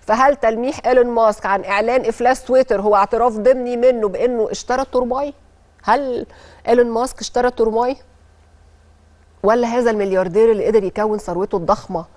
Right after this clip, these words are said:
في سنين قليلة عنده حل لمشاكله المالية اللي بتكلفه أقساط فوايد، آه، دين بالمليارات من غير ما يكسب في المقابل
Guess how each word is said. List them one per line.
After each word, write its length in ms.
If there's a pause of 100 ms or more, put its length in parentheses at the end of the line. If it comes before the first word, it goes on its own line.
(120)
في 100
سنين 280
قليلة 420
عنده 300
حل 400
لمشاكله 520
المالية 480 (420)
اللي 100
بتكلفه 580
أقساط 460
فوايد، 600 (340)
آه، 200
دين 440 (200)
بالمليارات 1040
من 360 (100)
غير 460
ما 80
يكسب 380
في 400
المقابل 540